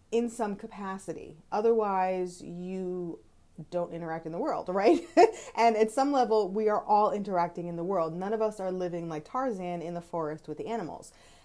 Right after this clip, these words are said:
And so at some level, when we are children, we learn how to interact with other people, right? We learn what is acceptable. We learn what is tolerated.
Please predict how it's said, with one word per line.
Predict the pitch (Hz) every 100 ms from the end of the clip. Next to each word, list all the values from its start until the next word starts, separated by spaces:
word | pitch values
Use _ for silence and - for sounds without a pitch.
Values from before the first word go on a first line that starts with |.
| -
And | 226
so | 226 262 240 233
at | 233 226
some | - 349 381
level, | 294 277 208 175 170 175 - - _ _ _ _ _ _ _
when | 214 202 226 262 277
we | 247 247
are | 196 196
children, | - 381 440 220 180 175
we | 214 220
learn | 196 196 196 233 277 247 214 202
how | 196 - 208 220 233 233
to | - 226 208
interact | 196 190 190 196 165 175
with | 175 175
other | 160
people, | 160 208 - 120 -
right? | 156 214 - - _ _ _
We | 214 214
learn | 202 214 233 247 233 214 202 -
what | 180 185 -
is | 185 170
acceptable. | 151 - 208 - 226 214 214 214
We | 190
learn | 170 175 175 180 170
what | 147
is | 151 -
tolerated. | - 247 233 226 220 220 208 196